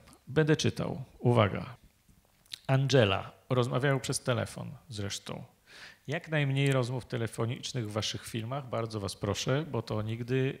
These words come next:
mm, dobrze nie wychodzi. Dobra, Angela. Nie mogę się do niej dobić, nie odpisuje. Roxana. Też przed chwilą próbowałam. No zaczynam się martwić. Miała do mnie wpaść dziś. Angela.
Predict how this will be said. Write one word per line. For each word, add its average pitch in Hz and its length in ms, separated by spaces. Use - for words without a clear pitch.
mm, 117 320
dobrze 107 400
nie 113 120
wychodzi. 95 460
Dobra, 110 320
Angela. 131 580
Nie 123 180
mogę 180 320
się 170 160
do 156 120
niej 147 200
dobić, 110 520
nie 139 200
odpisuje. - 760
Roxana. 117 760
Też 170 200
przed - 240
chwilą 101 320
próbowałam. 104 800
No 135 140
zaczynam 143 480
się 151 160
martwić. - 600
Miała 131 280
do 139 100
mnie 139 200
wpaść 131 360
dziś. 113 560
Angela. 113 560